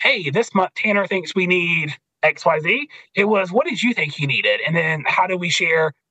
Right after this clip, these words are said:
um, with one another?" So it turned on a grade level with four teachers from, um, excuse me, from just one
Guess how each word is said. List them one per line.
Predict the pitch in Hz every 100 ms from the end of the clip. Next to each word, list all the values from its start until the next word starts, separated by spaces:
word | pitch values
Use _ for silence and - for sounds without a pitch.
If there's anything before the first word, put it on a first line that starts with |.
| -
um, | 156 151 156
with | 156
one | 143 147
another?" | 139 107 78 -
So | - 160 151 143 _ _
it | 151 139
turned | 226 208 202
on | 175
a | 160
grade | 180 180
level | 175 170 165
with | 151
four | - 262
teachers | 269 254 254 240
from, | - 185 165 165 156 135 131 _ _ _ _ -
um, | 156
excuse | 143 185 170
me, | 160
from | 170 160 156
just | 143 139
one | 156 190 196 196